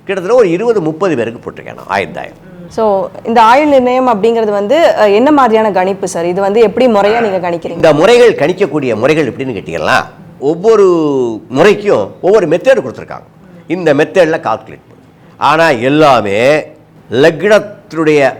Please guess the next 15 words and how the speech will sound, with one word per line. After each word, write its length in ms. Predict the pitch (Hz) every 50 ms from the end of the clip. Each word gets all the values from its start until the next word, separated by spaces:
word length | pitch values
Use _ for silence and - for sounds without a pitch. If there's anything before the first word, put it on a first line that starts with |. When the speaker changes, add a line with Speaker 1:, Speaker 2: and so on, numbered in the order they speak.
| - - - - - _ - 135
Speaker 1:
பாகைகளையும் 800 | 135 147 139 120 131 107 107 104 - 85 82 92 113 135 151 151 - - - - - _ _ -
கிரகங்கள் 600 | 127 135 160 180 220 262 254 262 247 262 247 233 180
கொடுக்க 320 | 202 185 175 185 175 151 - - - 143
பாகைகளுடைய 580 | 170 190 202 202 202 180 175 160 147 139 131 110 113
அடிப்படையில 560 | 143 175 180 180 - 170 151 147 139 135 123 123
தான் 120 | 143 147 113
கணிக்கணும். 380 | 98 95 - - 73 62 - - _ _ _ - - - - - 135
அதுவும் 320 | 165 196 240 262 254 254 - -
திருக்கணித 560 | 208 254 254 - - - - 247 226 208 202 196 180 170
முறைப்படி 340 | 165 165 160 - 156 147 143 170
தான் 140 | 180 165 147
கணிக்கணும். 520 | 147 143 - - 135 127 127 131 123 107 82 65 - - - - - _ _ _ - - - -
ஆ, 60 | 127 147
நாலாயிரம் 420 | 156 175 202 226 233 233 226 220 214
வருஷத்துக்கு 380 | 208 190 247 226 240 208 214